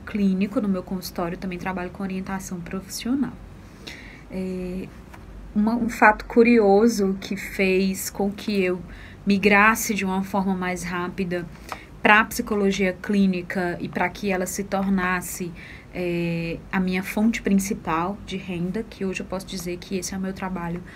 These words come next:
principal, né? Ser psicóloga clínica. É, então foi,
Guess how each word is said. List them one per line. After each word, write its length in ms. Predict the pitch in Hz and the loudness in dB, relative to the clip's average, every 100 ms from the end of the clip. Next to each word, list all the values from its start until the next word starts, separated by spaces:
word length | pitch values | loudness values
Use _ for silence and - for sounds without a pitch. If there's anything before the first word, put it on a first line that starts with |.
| - - - | -16 -10 0
principal, 640 | 202 208 - 240 - - 165 | 2 2 0 -4 -4 -6 -8
né? 140 | 160 | -8
Ser 240 | 165 190 175 | -4 -4 -4
psicóloga 560 | - 196 - 175 190 196 | -6 -8 -8 -8 -8 -8
clínica. 400 | 175 147 147 - - - - - - - - - - - - - - - | -6 -6 -6 -12 -16 -18 -18 -20 -20 -18 -18 -18 -16 -12 -12 -12 -12 -4
É, 380 | 180 175 170 170 | 0 2 2 4
então 300 | 196 202 233 | 6 6 4
foi, 800 | - 240 214 214 233 247 269 | 6 8 10 10 8 8 6